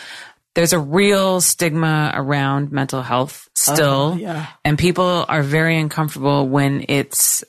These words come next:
Speaker 1: like, brought out in the way that it was brought out with you, where, where you're actually asking for help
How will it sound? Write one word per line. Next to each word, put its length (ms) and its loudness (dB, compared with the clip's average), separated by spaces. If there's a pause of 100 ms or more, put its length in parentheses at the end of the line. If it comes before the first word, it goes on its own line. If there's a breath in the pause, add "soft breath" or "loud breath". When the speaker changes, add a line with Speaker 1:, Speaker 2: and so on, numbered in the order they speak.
Speaker 1:
like, 220 -2 (260)
brought 280 2
out 260 -2
in 80 -4
the 80 -2
way 200 0
that 120 -2
it 60 -2
was 140 -6
brought 220 -2
out 100 -4
with 180 -6
you, 200 0
where, 400 0 (520 loud breath)
where 160 0
you're 180 2
actually 760 0 (360 soft breath)
asking 440 -2
for 160 -6
help 440 -2